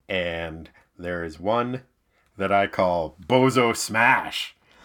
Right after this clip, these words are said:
which is Hulk wearing his Bozo mask over his human disguise, looking very angry as Bozo,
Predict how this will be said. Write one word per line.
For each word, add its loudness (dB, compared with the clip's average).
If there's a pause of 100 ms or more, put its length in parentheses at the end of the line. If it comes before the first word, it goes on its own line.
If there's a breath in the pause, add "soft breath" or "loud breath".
(220 soft breath)
which -2
is -4
Hulk 0
wearing 2
his 0
Bozo 0
mask -2
over -2
his -2
human -4
disguise, -4 (520 soft breath)
looking 0
very 0
angry -2
as -2
Bozo, -6